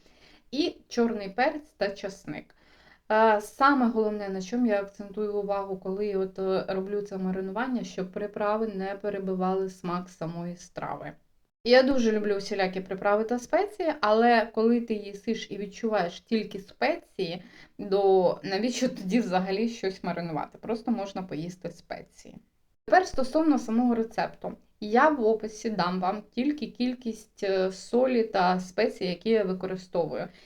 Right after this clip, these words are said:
Кількість, е, самої щоковини тут же ви будете регулювати. От ви змішали приправи, обваляли їх. Якщо вам не вистачає, ви зробили ще один такий набір. Справа в тому, що в усіх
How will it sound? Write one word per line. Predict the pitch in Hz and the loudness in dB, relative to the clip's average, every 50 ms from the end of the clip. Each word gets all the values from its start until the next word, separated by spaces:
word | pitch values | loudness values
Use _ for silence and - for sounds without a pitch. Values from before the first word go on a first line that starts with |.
| _ _ _ _ | _ _ _ _
Кількість, | - 302 349 370 370 - - 294 294 - - - - | 0 2 2 2 0 0 0 -2 -2 -2 -6 -8 -2
е, | 262 254 247 233 233 226 | 0 2 2 4 2 2
самої | 233 - - - 247 247 254 262 254 240 233 | 0 -2 0 2 4 4 4 2 0 0 -2
щоковини | 233 - - 233 226 - 254 254 330 392 403 339 247 | -4 -2 -4 -4 -2 -2 -2 0 0 2 2 2 0
тут | 226 - 262 302 294 285 254 | 0 0 0 0 0 0 -2
же | 233 233 233 220 226 226 226 233 - - | -2 0 2 4 4 4 2 0 -4 -6
ви | 190 190 226 285 | -2 0 0 0
будете | 262 254 214 220 214 - 190 | 0 -2 -2 -4 -2 -2 -2
регулювати. | 185 190 190 190 190 196 196 196 190 185 165 165 - - | -2 -2 -2 -2 -2 -2 -2 0 0 0 0 0 -2 -4
От | 190 190 185 | -4 -4 -2
ви | 220 254 247 | 0 -2 0
змішали | 240 254 262 247 - 311 339 381 381 349 | 0 -2 -4 -4 -4 -2 0 2 2 2
приправи, | 294 - 269 247 240 - 226 202 185 185 165 160 - - - - _ - - _ | 0 -2 -4 -4 0 2 4 4 4 2 0 -6 -10 -14 -20 -20 _ -20 -8 _
обваляли | - 220 226 220 214 208 220 240 247 247 247 254 277 330 359 349 311 254 | 4 6 6 6 4 2 4 6 6 8 8 6 6 4 4 2 2 0
їх. | 214 196 180 175 185 185 - - - _ _ _ _ | 0 0 -2 -4 -6 -6 -10 -16 -20 _ _ _ _
Якщо | 220 226 226 233 - - 302 | 4 4 4 4 2 0 2
вам | 285 262 240 233 | 2 4 4 6
не | 233 233 | 6 6
вистачає, | 226 226 226 - - 226 233 - 294 339 330 285 226 | 4 2 0 -4 -8 -8 -4 -2 -2 0 2 0 0
ви | - 214 226 | 0 0 -2
зробили | 226 240 226 208 208 208 220 220 | 0 -2 -4 -2 -2 -4 -4 -6
ще | - - - 202 | -6 -6 -4 -2
один | 208 208 196 190 196 | -2 -2 -4 -6 -10
такий | - - 185 185 - 202 196 | -8 -8 -8 -8 -6 -8 -8
набір. | 202 202 202 202 190 180 170 - - - - - - - - - - _ _ | -8 -8 -8 -4 -4 -4 -4 -4 -8 -14 -20 -20 -20 -20 -20 -20 -20 _ _
Справа | - _ - 262 269 269 247 | -6 _ 2 4 4 4 2
в | 233 | 0
тому, | 247 294 294 285 233 | 2 2 2 2 0
що | - - 226 202 | 0 -2 -4 -4
в | - 208 190 202 220 | -4 -6 -6 -4 -2
усіх | 226 226 - - - 240 269 302 - - | -2 -4 -4 -8 -6 -4 -4 -4 -6 -8